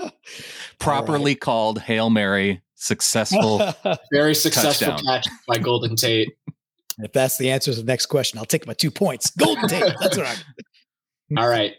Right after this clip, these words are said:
Speaker 3: Uh, yeah, it's unfortunately not, but, uh, I can't remember. That actually might come up later. We'll see. Uh, so number, number two in the medium category to you, Clinton. Which former Seahawks receiver made a name for himself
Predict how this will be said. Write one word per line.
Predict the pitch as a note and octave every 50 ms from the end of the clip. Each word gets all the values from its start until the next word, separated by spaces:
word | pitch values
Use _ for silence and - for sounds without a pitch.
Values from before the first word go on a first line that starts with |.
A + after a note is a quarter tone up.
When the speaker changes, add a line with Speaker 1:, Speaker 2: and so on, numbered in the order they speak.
| -
Speaker 3:
Uh, | A#2 A#2 A2+ A#2 A#2 A#2 A#2 A#2 A#2
yeah, | - - A#2 A2 - -
it's | A#2 A2+ - -
unfortunately | - C3 B2 A#2+ - E3 E3 D3+ - - D#3 D3 C#3+ C#3 C3
not, | B2+ B2+ B2 B2 A#2+ C3+ C3+ - - - - A2+ -
but, | - A#2+ A#2 A#2 A2 - - -
uh, | A2+ A2 G#2+ G#2+ G#2+ G#2+ G#2+ A2+ - - - _ _ _ _ _ _ _ -
I | - A#2
can't | A#2 F#3+ F#3+
remember. | D#3+ G3 G3 E3 C3
That | A#2+ A#2+
actually | C3+ D3 - - D3
might | C#3 B2+ A#2+ -
come | C3 B2
up | A2 G2+
later. | A2 G#2+ G2+ F#2+ F#2 F#2
We'll | G2 -
see. | - G#2+ F2 D#2+ - - - _ _ _ _ _ _ _ _ _ _ A#2
Uh, | A#2+ A#2 A#2 A#2 A#2 A#2 A2+ A2+ A2+ A2 - - - _
so | - - - C#3 B2+ B2
number, | B2+ C3+ D3 C#3+ D#3 D3 C#3 C#3 C#3 B2+ - - A#2+
number | C3 B2+ C3 B2+
two | B2 - D3+ C3+
in | B2 A#2
the | A2+
medium | A2 A2+ A2+ A#2 A2+ A2+
category | - A#2+ G#2 G#2 G#2+ G#2 G#2+ G#2 G2+ G2+ G2+ G2+ -
to | - A2
you, | G2+ G2+ G2 G2 G2 F#2 F#2 - _ _ _
Clinton. | - - G2 F#2 F#2 - F2 F2 F2 G2 A2+ - _ _ _ _ _ _ _ _ _ _ _ _ _ _ - _
Which | - C#3+ D3+ D3+
former | - - - F3 E3+ E3+ D#3+ D#3
Seahawks | - - - D#3 D3 D#3 C#3+ C#3 - -
receiver | C#3 B2 - - - C3+ B2+ B2+ A#2+
made | A#2 A2+ A2+ A2
a | A2+
name | A2+ A2+ B2 D3 D#3
for | D3+ C#3+ B2
himself | A2 A2 - - F#2+ G2 G2 -